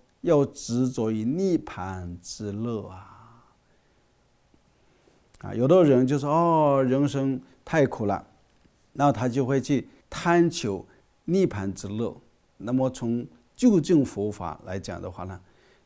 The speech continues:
这个也是不圆满。因为呢，大乘佛啊，要叫你证到不二法门，也就是说解脱法门。你苦从哪里来？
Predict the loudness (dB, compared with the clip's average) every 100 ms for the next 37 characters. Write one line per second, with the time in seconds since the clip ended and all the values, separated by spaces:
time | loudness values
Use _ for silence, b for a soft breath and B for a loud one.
0 | b -4 -2 -2 -4 -8 -10 -10 -10 -10
1 | -14 -18 -20 _ _ _ b b b b
2 | _ _ -4 2 4 4 2 0 -8 _
3 | _ _ 0 2 2 0 -2 -4 -4 -2
4 | -2 -4 -2 -2 -2 -4 -4 -2 -2 -4
5 | -10 -6 0 4 6 4 0 -10 -10 -12
6 | -10 -8 -6 -6 -8 -8 -6 -6 -6 -10
7 | -12 -14 -18 -20 -20 _ _ _ _ _
8 | -2 -2 -2 -4 -4 -4 -4 -4 -6 -8
9 | -10 -12